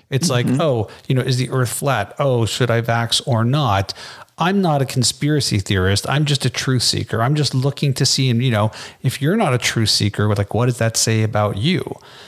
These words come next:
Speaker 1: And there's this strange appropriation of, in the word truth seeker, the word truth, which is attached to trust, which can make people who are intelligent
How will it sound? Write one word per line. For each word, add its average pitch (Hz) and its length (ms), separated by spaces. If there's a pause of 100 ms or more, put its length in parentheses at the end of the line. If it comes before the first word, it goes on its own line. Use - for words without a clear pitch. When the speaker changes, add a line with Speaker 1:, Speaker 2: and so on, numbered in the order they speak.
(300)
Speaker 1:
And 135 300
there's 131 400
this 131 200 (160)
strange 147 540
appropriation 123 1300
of, 113 380
in 120 100
the 117 80
word 101 220
truth 185 260
seeker, 110 480
the 113 160
word 110 280
truth, 120 440
which 107 180
is 104 140
attached 107 460
to 110 80
trust, 117 680 (540)
which 139 480 (240)
can 196 340
make 123 280
people 117 420
who 120 480 (120)
are 117 400 (440)
intelligent 139 840